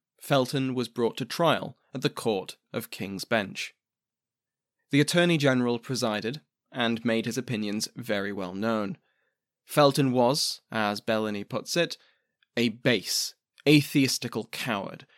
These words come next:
and a disgrace to the profession of arms." The judgment was never in doubt. What doubts could there possibly be when you return to the scene of the crime, waving a sword, and declaring that you did it?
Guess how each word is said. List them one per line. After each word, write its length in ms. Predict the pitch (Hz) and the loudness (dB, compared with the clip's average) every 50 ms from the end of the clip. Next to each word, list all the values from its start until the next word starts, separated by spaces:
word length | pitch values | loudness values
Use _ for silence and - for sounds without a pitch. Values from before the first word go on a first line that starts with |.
| _ - - | _ -10 -6
and 160 | 117 113 117 | -4 -2 -2
a 80 | 107 | -2
disgrace 720 | 101 113 - - - - - - 139 135 135 131 - - - | -2 -2 -2 0 0 0 2 4 4 4 4 2 0 -2 -2
to 120 | - 135 117 | -2 -4 -6
the 80 | 117 | -6
profession 640 | - - 127 - - 101 98 - 104 92 85 85 - _ - | -6 -8 -10 -6 -6 -6 -6 -6 -6 -6 -6 -8 -10 _ -10
of 140 | 107 95 | -8 -4
arms." 520 | 101 98 98 90 87 80 - - - - - _ _ _ _ _ _ _ _ _ _ _ _ _ _ _ _ _ _ _ _ _ _ _ _ _ _ _ _ _ - | -2 -2 -2 -2 -4 -6 -10 -10 -10 -12 -12 _ _ _ _ _ _ _ _ _ _ _ _ _ _ _ _ _ _ _ _ _ _ _ _ _ _ _ _ _ 0
The 80 | - 151 | 2 6
judgment 600 | 143 196 214 185 156 151 156 147 104 - - - 95 | 8 8 8 8 6 4 2 2 2 0 -6 -6 -4
was 300 | 117 123 123 117 110 - _ _ | -2 0 0 0 0 -2 _ _
never 440 | - - 117 110 110 101 92 95 90 | -10 -6 -4 -2 -2 -4 -4 -6 -6
in 140 | 95 90 87 | -6 -6 -4
doubt. 560 | - 113 104 95 87 - - - - - - _ _ _ _ _ _ _ _ _ _ _ _ _ _ - | -2 0 0 0 -2 -4 -10 -10 -12 -12 -12 _ _ _ _ _ _ _ _ _ _ _ _ _ _ 4
What 240 | 135 151 165 - | 4 4 4 4
doubts 540 | - 127 123 135 127 - - - - - - _ | 2 4 4 2 0 -2 -2 -2 -2 -2 -4 _
could 240 | - - 135 123 - | -8 -6 -4 -2 0
there 140 | 131 127 120 | 0 0 0
possibly 460 | - - 131 120 - 131 107 123 123 | 0 -2 -2 -2 -2 -2 0 0 2
be 340 | 120 165 185 143 90 87 - | 4 4 2 2 0 -4 -8
when 260 | 131 117 113 110 110 | -4 -2 0 2 2
you 120 | 110 113 | 2 0
return 500 | 104 120 117 - - 151 156 170 170 165 | 0 -2 -4 0 0 2 2 2 0 0
to 60 | 156 | -2
the 100 | 147 143 | -4 -4
scene 220 | 127 - 131 117 110 | -2 -2 0 -2 -2
of 100 | 110 - | -4 -6
the 60 | - | -10
crime, 460 | - - - 104 95 95 104 127 147 _ _ _ _ _ _ _ | -10 -6 -4 -2 -2 -2 -2 -4 -6 _ _ _ _ _ _ _
waving 360 | - 120 131 131 120 117 113 110 | 2 4 6 6 6 4 0 -2
a 40 | |
sword, 500 | - - - 208 190 151 120 117 113 117 - _ _ _ _ _ - | 0 0 2 2 2 2 2 2 0 -2 -6 _ _ _ _ _ -2
and 220 | 127 123 117 113 | 0 0 0 0
declaring 760 | 123 123 - - - 131 120 110 104 104 101 101 104 104 135 - | -2 -6 -8 -8 -4 -2 0 0 0 -2 -2 -6 -8 -10 -10 -10
that 280 | 101 92 - - - | -10 -10 -8 -10 -12
you 140 | 110 104 104 | -12 -12 -10
did 240 | - - 120 - - | -4 -2 -2 -2 -2
it? 240 | 82 - - - | -4 -10 -12 -16